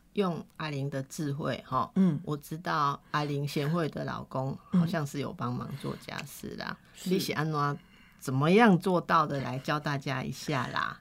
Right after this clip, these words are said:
Speaker 2: 好，因为阿玲我，
Speaker 1: 谨言慎行。
Speaker 2: 阿玲我基本上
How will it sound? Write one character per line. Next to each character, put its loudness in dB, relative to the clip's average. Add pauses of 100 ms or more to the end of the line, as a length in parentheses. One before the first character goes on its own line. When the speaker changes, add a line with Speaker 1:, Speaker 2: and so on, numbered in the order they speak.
Speaker 2:
好， 6 (1000)
因 2
为 2
阿 4
玲 8
我， 10
Speaker 1:
谨 10
言 12
慎 10
行。 6 (440)
Speaker 2:
阿 4
玲 6
我 6
基 2
本 4
上 6